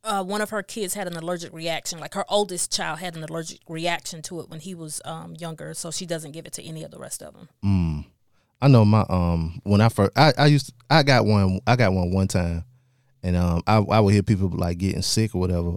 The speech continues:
Speaker 2: uh,
Speaker 1: Mm-hmm.
Speaker 2: you know what I'm saying? Like, they would feel sick after. So I asked the nurse before she did it, I was like, "Will I get sick?" She was like, "Are you allergic to eggs?"
Speaker 1: Yeah.
Speaker 2: And I was like, "Nah." She was like, "Well, you, you gonna be fine."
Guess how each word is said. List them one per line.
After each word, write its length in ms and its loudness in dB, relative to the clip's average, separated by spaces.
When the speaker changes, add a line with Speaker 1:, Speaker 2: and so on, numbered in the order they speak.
Speaker 2:
uh, 60 -6
Speaker 1:
Mm-hmm. 420 -12
Speaker 2:
you 60 -10
know 60 -2
what 60 0
I'm 60 -2
saying? 160 -2
Like, 120 -2
they 80 0
would 100 -2
feel 160 -2
sick 240 -4
after. 240 -2
So 140 -2
I 120 0
asked 260 0
the 40 -6
nurse 280 0
before 300 -2
she 120 -4
did 200 0
it, 80 -2
I 120 -4
was 80 -6
like, 140 -4
"Will 120 -4
I 60 -4
get 160 -10
sick?" 260 2
She 140 0
was 80 4
like, 140 2
"Are 60 0
you 180 4
allergic 340 2
to 120 -6
eggs?" 440 0
Speaker 1:
Yeah. 180 -12
Speaker 2:
And 140 4
I 80 4
was 100 2
like, 220 -2
"Nah." 460 2
She 140 -4
was 120 0
like, 100 2
"Well, 140 2
you, 180 2
you 160 -2
gonna 140 2
be 80 -4
fine." 420 -4